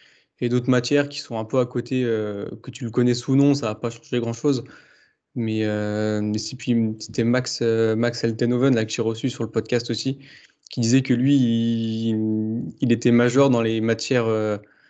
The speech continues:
que vraiment focus préparation physique, et les autres qui, qui l'intéressaient pas et qui étaient, euh, un peu rien à voir, bah, ils, ils s'en fichaient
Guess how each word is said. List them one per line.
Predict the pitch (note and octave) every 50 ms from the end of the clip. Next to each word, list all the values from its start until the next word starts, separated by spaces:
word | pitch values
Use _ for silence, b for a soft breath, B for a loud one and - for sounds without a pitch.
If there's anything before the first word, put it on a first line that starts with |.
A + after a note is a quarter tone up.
| b b b _ _
que | - A#2 G#2+ G#2 G#2 G#2 G#2 G2+
vraiment | G#2 G#2 G#2 A2 A#2 B2 B2 A#2+
focus | - - - A2+ - - - B2+ -
préparation | - - C3+ A#2+ A#2+ A#2 - - B2
physique, | G#2+ - B2+ C3 D3+ D3 C#3+ -
et | B2 A2+
les | A#2+ A#2+ A#2 C3
autres | C#3 C#3+ C#3+ C#3+ -
qui, | - - C3 A#2+ A#2 A#2 A#2
qui | - - -
l'intéressaient | B2 A#2+ - A2 A2+ A#2 A#2 - A#2
pas | A2+ - B2+ B2+ B2+ A#2
et | A2 G#2+
qui | - - - A2
étaient, | - - A2
euh, | G#2+ G#2+ G#2 G#2 G2+ G2 G2 b b b b b b b b b _ _ -
un | - A2
peu | - B2+
rien | A#2 A#2+ A#2 A2+
à | A#2 A#2
voir, | A2 B2 B2+ C3+ B2
bah, | A#2+ G#2+ G#2 G#2 G#2+
ils, | A2 A2 A2 G#2+ G#2+ G#2+ G#2+ A2 B2
ils | B2
s'en | - - A#2
fichaient | A2 - B2 A#2 - - C3+ C3 C3 B2 A#2 A2